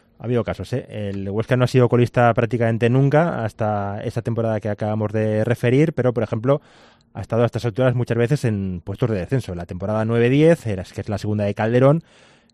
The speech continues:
el Huesca en la jornada doce tenía once puntos y era vigésimo. Por ejemplo, también te puedo contar que la temporada diez once con Onésimo, el Huesca era cuarto con la cola,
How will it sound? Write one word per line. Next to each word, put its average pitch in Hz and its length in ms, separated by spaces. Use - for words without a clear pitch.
el 101 120
Huesca 147 420
en 123 100
la 110 60
jornada 110 320
doce 120 240
tenía 123 360
once 127 320
puntos 143 400
y 120 60
era 123 140
vigésimo. 147 760
Por 110 140
ejemplo, 113 260
también 117 180
te 113 80
puedo 113 200
contar 117 420
que 98 100
la 98 100
temporada 110 800
diez 127 420
once 143 320
con 110 140
Onésimo, 110 680
el 107 120
Huesca 120 260
era 117 140
cuarto 120 320
con 117 140
la 117 100
cola, 110 420